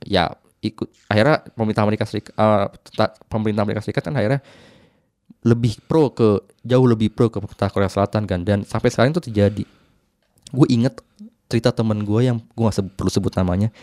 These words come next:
cuman dia pernah kuliah di Korea Selatan tahun dua ribu sebelas, eh, dua ribu dua belas sampai dua ribu empat belas kalau nggak salah. Eh,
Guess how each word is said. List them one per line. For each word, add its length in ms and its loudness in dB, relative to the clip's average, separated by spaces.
cuman 200 -2
dia 200 4
pernah 320 0
kuliah 580 0
di 500 -4
Korea 240 0
Selatan 520 0
tahun 160 -2
dua 100 0
ribu 220 -4
sebelas, 580 -2
eh, 80 2
dua 80 4
ribu 80 4
dua 140 2
belas 120 2
sampai 140 -2
dua 80 -4
ribu 80 -4
empat 160 -4
belas 160 0
kalau 160 -2
nggak 80 -2
salah. 220 2
Eh, 220 2